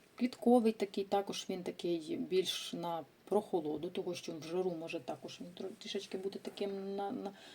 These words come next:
насиченим і трішечки так переслідувати, але аромат приємний. Далі,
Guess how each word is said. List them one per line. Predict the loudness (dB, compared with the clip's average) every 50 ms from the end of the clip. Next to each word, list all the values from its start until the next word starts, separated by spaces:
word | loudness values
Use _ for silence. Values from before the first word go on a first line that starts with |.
| -10 -2
насиченим | 0 0 2 6 8 8 8 6 2 -2 -2 -4 -4 -6
і | -6
трішечки | -6 -6 -6 -6 -6 -8 -6 -6 -2
так | -2 -2 0
переслідувати, | 2 0 2 2 0 2 2 2 4 4 2 -2 -2 -4 -6 -4 0
але | 2 2 4 4 4 4 4 2 0 -2 -10 -20 -20 -20 -20 -20 -20 -20 -20 -20 -20 -20 -20 -20 -20 -20 -12 -10 -8 -8 -4
аромат | -2 -2 0 0 0 -2 -2 -2
приємний. | -2 -2 -2 -2 -2 -6 -10 -10 -10 -12 -12 -16 -20 -20 -20 -20 -20 -20 -20 -20 -20 -20 -20 -20 -20 -20 -20 -20 -20 -20 -20 -20 -20 -20 _ -20 -20 -20 -20 -20 _ _ _ _ _ -18 -16 -16 -16 -16 -18 -20 -20 -20 -20 -20 -20 -14 -12
Далі, | -2 0 2 2 2 2 0 0 -2